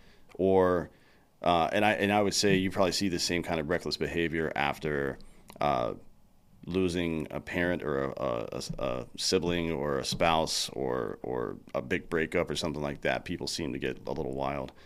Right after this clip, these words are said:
Um, <clears throat> and then, you know, you, again, you bring that back into the regular world in the civilian life, and you should fear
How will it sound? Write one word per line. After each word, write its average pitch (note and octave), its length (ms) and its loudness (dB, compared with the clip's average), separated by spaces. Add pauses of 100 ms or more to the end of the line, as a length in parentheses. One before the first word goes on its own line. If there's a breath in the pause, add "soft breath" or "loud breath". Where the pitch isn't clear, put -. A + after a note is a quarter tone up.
(560 soft breath)
Um, D#2 500 0
<clears throat> - 40 -6
and - 1500 4
then, G2+ 100 4
you G#2 80 4
know, F#2 140 2
you, F#2 300 0
again, F2+ 420 0 (880 loud breath)
you A2+ 100 6
bring B2 220 8
that G2 180 4
back F#2+ 300 4
into F#2 180 2
the E2 160 0
regular D#2+ 320 2
world E2 300 0
in C#2+ 60 -4
the C#2 40 -8
civilian D2+ 420 -2
life, C#2 300 -4
and C2 100 -2
you F2+ 120 0
should G2 400 2
fear D#2+ 560 -2